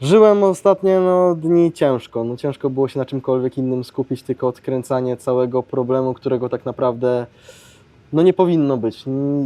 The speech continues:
Ja też nie powinienem do tego dopuścić, no, gdzieś biję się w pierś, że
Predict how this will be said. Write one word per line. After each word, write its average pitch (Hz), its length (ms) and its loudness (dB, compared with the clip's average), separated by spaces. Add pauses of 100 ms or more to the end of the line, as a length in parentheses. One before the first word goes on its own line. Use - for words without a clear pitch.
(140)
Ja 156 180 4
też 156 240 -2
nie 147 100 -2
powinienem 139 500 -2
do 131 80 -8
tego 135 240 -2
dopuścić, 131 840 -4
no, 123 140 -6
gdzieś 123 240 -4
biję 123 280 2
się 120 140 -6
w - 60 -12
pierś, 120 360 0
że 113 760 -4